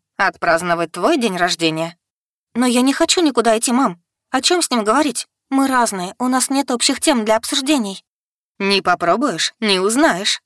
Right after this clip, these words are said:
С нами будет его бабушка. Майк при мне позвонил ей и назначил встречу». Мысль об Аманде вызвала у меня улыбку на лице. Мне бы очень хотелось с ней ещё раз встретиться.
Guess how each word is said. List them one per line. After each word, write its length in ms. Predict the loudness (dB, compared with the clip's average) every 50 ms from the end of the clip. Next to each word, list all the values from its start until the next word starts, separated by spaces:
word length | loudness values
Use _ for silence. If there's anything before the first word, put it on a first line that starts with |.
| _ _
С 140 | -8 -6 -4
нами 340 | -2 0 0 -2 -2 -4 -6
будет 420 | -2 0 0 0 0 -2 -2 0
его 260 | -2 0 2 2 2
бабушка. 560 | 2 0 0 0 -2 -4 -4 -4 -6 -8 -8 -12 _ _ -4
Майк 340 | 0 0 0 0 -2 -4
при 120 | -4 -2 -2
мне 220 | 0 0 -2 -2
позвонил 480 | -2 -4 -2 0 0 0 0 0 -2 -2
ей 340 | -2 -2 -4 -6 -6 -12 _ _
и 100 | -2 0
назначил 580 | 0 2 0 0 0 0 0 0 0 0 0 0
встречу». 520 | 0 -2 -2 -2 -2 0 0 -2 -6 -6 -12 _ _ _ _ _ _ _ _ _ _ _ _ _ _ _ _
Мысль 420 | -8 -6 -4 -2 -2 -2 -2 -4 -6 -4
об 180 | -4 -2 0 2
Аманде 580 | 0 0 0 -2 -2 -2 -2 -4 -6 -8 -10 _ _ -8
вызвала 480 | -4 -2 0 0 0 0 0 -2 -2
у 80 | -2 -2
меня 340 | -2 -4 -2 -2 0 0 0
улыбку 360 | 0 -2 -4 -4 _ -4 -2
на 100 | 0 0
лице. 420 | 0 0 0 -2 -2 -4 -6 -10 -16 _ _ _ _
Мне 300 | -6 -4 -2 -2 -2 -2
бы 180 | -2 -2 -2 -2
очень 300 | -2 -2 -2 -4 -6 -4
хотелось 460 | -4 -6 -4 -2 -2 0 0 0 -2
с 60 | -2
ней 160 | -2 -2 -2
ещё 260 | -2 -2 -2 0 0
раз 140 | 0 0 -2
встретиться. 640 | -4 -4 -2 -4 -2 -2 -4 -4 -2 -2 -2 -4 -6